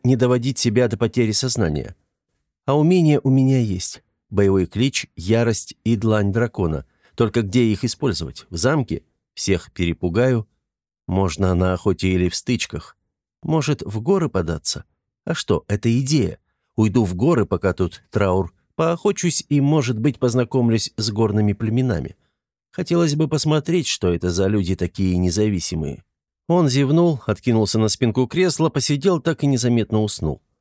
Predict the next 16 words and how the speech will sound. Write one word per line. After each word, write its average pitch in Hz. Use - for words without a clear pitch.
Уже 90
на 90
грани 90
сна 107
его 90
посетила 104
мысль 104
привлечь 104
к -
этому 107
Свада, 85
попросить 175
у 165
него 151
помощи. 78
Гремлун 131